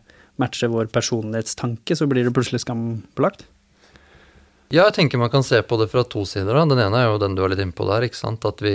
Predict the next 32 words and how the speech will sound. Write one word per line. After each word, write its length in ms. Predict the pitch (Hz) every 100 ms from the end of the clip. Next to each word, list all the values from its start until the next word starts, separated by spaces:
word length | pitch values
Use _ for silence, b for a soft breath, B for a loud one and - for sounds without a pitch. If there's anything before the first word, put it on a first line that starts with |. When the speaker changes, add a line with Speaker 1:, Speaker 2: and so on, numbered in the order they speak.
| 101
Speaker 2:
vi 140 | 104 107
har 140 | 101
noen 180 | 95 98
forventninger 1120 | - 113 98 87 - 107 90 92 101 107 101 -
og 840 | 107 101 101 101 98 - _ 107 -
forventninger 540 | 113 101 - 101 101
til 180 | 98 92
og 80 | 101
tanker 380 | 101 85 90 87
om 160 | 90
hvem 220 | 92 90 92
vi 80 |
er 240 | 92 87 98
og 80 | 95
hvordan 240 | 90 90
vi 60 | 92
skal 760 | 104 95 90 98 95 95 92 90 _ _ -
være 480 | 107 107 95 98 120 110
rundt 220 | 95 -
folk 260 | 113 131 -
da. 120 | 156 _ B B B B B
Og 80 | -
når 80 | 107
vi 100 | 107 104
bryter 260 | 95 - 104
med 100 | 107
det, 120 | 139 b b b
Speaker 1:
Mm. 80 | 139
Speaker 2:
så 180 | - 113 107 107 104 104 104 - b b b b b b _ _ _ _ _
kan 160 | - 117
jo 60 | 113
det, 140 | 98